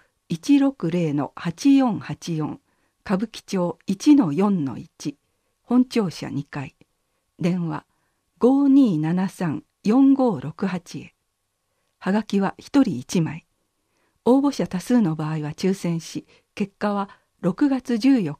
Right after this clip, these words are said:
日金曜頃お知らせします。パワーアップ高齢者、区の健康審査等の結果、介護予防の取り組みが必要と判定された方が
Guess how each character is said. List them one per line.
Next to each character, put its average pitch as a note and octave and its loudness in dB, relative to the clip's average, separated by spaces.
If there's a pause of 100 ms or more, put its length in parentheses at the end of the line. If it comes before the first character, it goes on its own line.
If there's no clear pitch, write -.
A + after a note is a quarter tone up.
(120)
日 - -10
金 A3+ 0
曜 G3 -4 (100)
頃 G3 -2
お D#3+ -8
知 - -6
ら D3 -6
せ - -14
し D3 -12
ま C3 -12
す。 - -20 (1800)
パ G3+ -2
ワ C#4+ 0
ー - 0
ア - -
ッ - -12 (140)
プ - -20
高 A#3 0
齢 G3+ 0
者、 - -14 (520)
区 C4+ 0
の - -4
健 A#3+ -6
康 A#3+ 0
審 A3+ -2
査 - -10
等 F#3 -2
の C3 -8
結 - -16 (100)
果、 - -12 (380)
介 A#3 -2
護 B3+ 2
予 C4 0
防 G3 -2
の D3 -6
取 E3+ -4
り F#3+ -10
組 F#3 -4
み F#3 -4
が F3+ -6
必 - -6
要 A3+ -2
と G#3 -8
判 F3 -4
定 E3+ -6
さ D#3+ -8
れ D#3+ -6
た D#3+ -14
方 - -18 (400)
が G3 -4